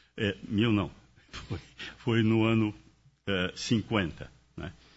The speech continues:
É, esses episódios. Ah, <clears throat> existem algumas, algumas divergências quanto à primeira viagem, ah, missionária.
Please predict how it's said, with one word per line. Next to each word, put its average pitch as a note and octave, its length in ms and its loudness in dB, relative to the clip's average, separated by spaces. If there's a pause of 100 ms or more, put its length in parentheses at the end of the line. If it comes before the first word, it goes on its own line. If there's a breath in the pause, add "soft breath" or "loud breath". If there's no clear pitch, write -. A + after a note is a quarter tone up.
(480 soft breath)
É, F#2+ 320 -2
esses F#2 340 -6
episódios. F#2+ 540 -8 (1700 loud breath)
Ah, A#2 380 6 (280)
<clears throat> - 1300 2
existem E3 520 2
algumas, D3+ 680 0 (160)
algumas A#2 460 0
divergências A#2+ 760 -2
quanto B2 320 -2
à - 40 2
primeira A#2+ 680 4
viagem, G2 680 -2 (160)
ah, F2 320 -2
missionária. F#2+ 720 -2